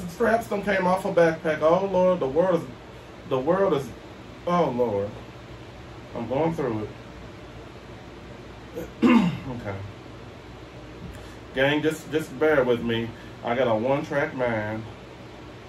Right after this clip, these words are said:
Okay. So there's how Miss Liz looks with her full attire, her full gear. I love Liz.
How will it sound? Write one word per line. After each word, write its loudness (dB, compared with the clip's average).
Okay. -6
So 6
there's 4
how 6
Miss 6
Liz 6
looks 4
with 2
her 4
full 4
attire, 6
her 8
full 8
gear. 4
I 10
love 8
Liz. 2